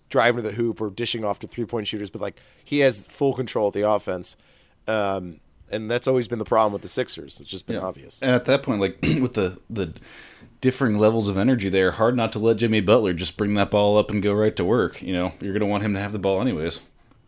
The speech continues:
Speaker 1: Um, real quick thing I wanna pump through. Never handing over the lead.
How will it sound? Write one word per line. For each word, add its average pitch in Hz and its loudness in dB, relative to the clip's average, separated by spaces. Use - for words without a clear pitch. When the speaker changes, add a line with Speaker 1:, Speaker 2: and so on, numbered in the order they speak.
Speaker 1:
Um, 120 4
real 160 4
quick 156 0
thing 123 0
I 117 2
wanna 107 0
pump 123 -6
through. 117 -6
Never 143 2
handing 143 2
over 123 2
the 120 0
lead. 107 2